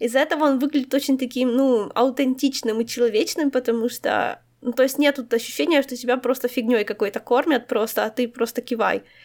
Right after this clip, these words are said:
Не-не-не, оно как бы с тобой на одном уровне находится. Ну, вот он такой, знаешь, хороший, насыщенный, да, то есть там постоянно какие-то новые развития, эти развития, они притянуты за уши,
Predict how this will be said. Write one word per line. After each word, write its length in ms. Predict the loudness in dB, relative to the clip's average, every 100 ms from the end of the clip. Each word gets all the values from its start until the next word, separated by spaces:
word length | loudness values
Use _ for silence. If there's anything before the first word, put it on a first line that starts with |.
| -8
Не-не-не, 320 | 0 2 4 4
оно 160 | 4 2
как 220 | 2 0
бы 360 | 2 4 2 -2
с 100 | -4
тобой 240 | -2 2 4
на 120 | 4
одном 240 | 2 2
уровне 280 | 2 2 2
находится. 640 | 0 0 0 0 0 -4 -4 -6 0
Ну, 80 |
вот 160 | 2 4
он 120 | 2
такой, 260 | 2 2 2
знаешь, 220 | 4 0
хороший, 420 | 0 0 2 2
насыщенный, 680 | 0 0 2 0 0 -2 -2
да, 260 | 0 2 2
то 60 | 2
есть 80 | -2
там 100 | -4
постоянно 460 | -4 0 2 2 0
какие-то 360 | -2 -2 0
новые 360 | 2 4 4 2
развития, 580 | 0 -2 -4 0 2 2
эти 140 | 2 0
развития, 400 | -2 -4 -2 -2
они 160 | -2
притянуты 500 | -6 -4 -2 -2 -4
за 140 | -4 -2
уши, 340 | 0 0 -2